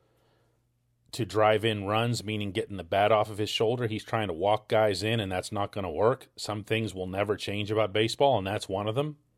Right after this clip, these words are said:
So I'd maybe flip those two. Moran at cleanup is a no-brainer. Stallings at fifth, I guess. I, I mean, I, I think a,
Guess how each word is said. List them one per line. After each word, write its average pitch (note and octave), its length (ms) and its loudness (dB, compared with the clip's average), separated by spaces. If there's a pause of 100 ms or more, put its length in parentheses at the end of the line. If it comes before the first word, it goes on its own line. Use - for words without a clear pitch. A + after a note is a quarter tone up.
(480)
So - 160 -4
I'd G#2 220 2
maybe A2 260 -2
flip A2 300 -2
those B2 320 0
two. D#3+ 320 0 (1400)
Moran C3 320 6
at G2+ 100 -4
cleanup B2+ 440 0
is F2+ 100 -2
a F#2+ 60 -2
no-brainer. G2 640 0
Stallings A3 580 6
at - 80 0
fifth, E3+ 440 2 (2250)
I D#3 80 2
guess. G#2 640 0 (100)
I, D#3 180 -2
I F3+ 80 2
mean, F3+ 240 2
I, F#3 200 6
I E3+ 120 10
think D3 220 4
a, C#3+ 80 4